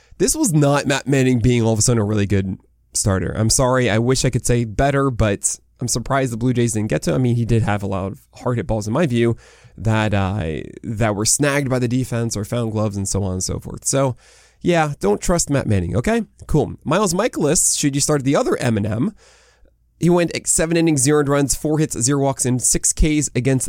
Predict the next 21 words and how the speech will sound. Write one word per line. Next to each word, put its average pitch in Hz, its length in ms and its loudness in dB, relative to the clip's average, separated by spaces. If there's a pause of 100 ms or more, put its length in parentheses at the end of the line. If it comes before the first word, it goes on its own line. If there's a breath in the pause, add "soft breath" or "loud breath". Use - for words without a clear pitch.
the 123 380 0
White 120 340 -2
Sox. 143 280 -2
Got 135 180 -2
the 117 80 2
win. 120 360 0 (840)
Twelve 165 320 -2
whiffs, 131 320 -2
thirty-one 147 320 0
percent 131 280 -2
C 120 120 -2
S 117 80 -6
W. 117 300 0
His 110 120 -2
four-seamer 175 440 -4
and 131 100 -2
curve 143 280 -4
each - 220 -8
went 131 240 0
over 123 220 -2
forty-two 135 640 -2